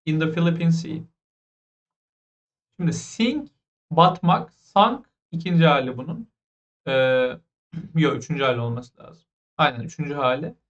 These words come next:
Ne diyor? It was sunk, batırıldı. By the Japanese Navy. Ee, Japon deniz-, denizcileri tarafından batırıldı. On, ne zaman?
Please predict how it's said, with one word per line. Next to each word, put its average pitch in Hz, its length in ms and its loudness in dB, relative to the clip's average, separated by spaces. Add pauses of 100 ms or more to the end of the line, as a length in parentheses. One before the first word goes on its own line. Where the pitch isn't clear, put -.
(240)
Ne 233 120 0
diyor? 220 120 0
It 226 100 -2
was 214 380 -2
sunk, 208 260 0
batırıldı. 170 920 4 (380)
By 165 200 6
the 208 100 -4
Japanese 180 580 0
Navy. 123 420 -6 (200)
Ee, 139 240 0
Japon 160 460 4
deniz-, 160 340 2 (580)
denizcileri 147 560 2
tarafından 127 500 -4
batırıldı. 196 640 -2 (1120)
On, 202 280 2 (400)
ne 202 120 2
zaman? 180 480 2